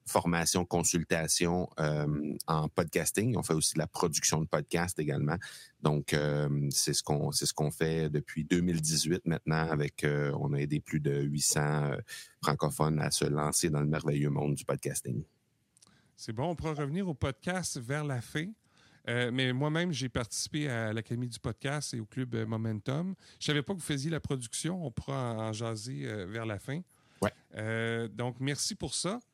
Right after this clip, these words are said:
Speaker 2: Le, l'élément principal, euh, c'était de, de parler justement de, du jalon en question, qui est cent éditions de l'infolettre.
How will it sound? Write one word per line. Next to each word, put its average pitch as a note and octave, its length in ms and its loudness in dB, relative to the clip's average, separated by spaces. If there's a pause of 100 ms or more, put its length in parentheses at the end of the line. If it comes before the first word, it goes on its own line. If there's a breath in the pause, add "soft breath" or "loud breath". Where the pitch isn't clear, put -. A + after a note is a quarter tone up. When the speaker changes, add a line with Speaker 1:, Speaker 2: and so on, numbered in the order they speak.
(460 soft breath)
Speaker 2:
Le, B2+ 220 0
l'élément E3+ 480 2
principal, F3 880 -2
euh, A#2+ 300 0
c'était C3+ 340 -4
de, A#2+ 240 0
de A2 140 -2
parler B2 280 0
justement C3+ 580 0
de, G2 640 -4
du G2 120 -10
jalon A#2 520 -2
en G#2 40 -4
question, C#3 380 -6
qui A2 200 -6
est - 20 -6
cent C#3+ 420 -2
éditions A#2+ 720 -4 (380 loud breath)
de A#2+ 100 -4
l'infolettre. A#2 800 -2